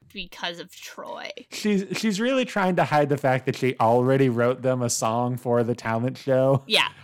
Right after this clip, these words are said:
Speaker 2: Like, she's really trying to play it cool. It's not working. <laughs>
Speaker 1: No. No. She's just precious and so excited to have friends.
Speaker 2: Kelsey's that adorable type of friend who, like, plans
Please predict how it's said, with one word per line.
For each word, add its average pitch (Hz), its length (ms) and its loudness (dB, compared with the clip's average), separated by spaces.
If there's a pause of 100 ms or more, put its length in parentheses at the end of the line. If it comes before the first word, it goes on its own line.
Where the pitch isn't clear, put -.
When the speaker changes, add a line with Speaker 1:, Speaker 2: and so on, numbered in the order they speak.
Speaker 2:
Like, 143 340 2 (140)
she's 170 200 -2
really 208 280 2
trying 165 300 0
to 160 60 0
play 147 220 0
it 135 120 -4
cool. 131 300 0
It's 120 140 -2
not 156 340 0
working. 131 460 -2 (160)
<laughs> - 160 0
Speaker 1:
No. 220 200 0 (720)
No. 190 140 -4 (800)
She's - 380 -14
just - 720 -8 (460)
precious - 800 -10 (500)
and 202 540 -2
so 370 280 0
excited 294 380 0
to 254 60 2
have 202 160 -2
friends. 165 800 -4 (920)
Speaker 2:
Kelsey's 190 360 -2
that 208 140 4
adorable 151 380 4
type 143 200 2
of 135 100 -2
friend 123 340 2
who, 139 100 0
like, 117 380 -2 (280)
plans 151 720 2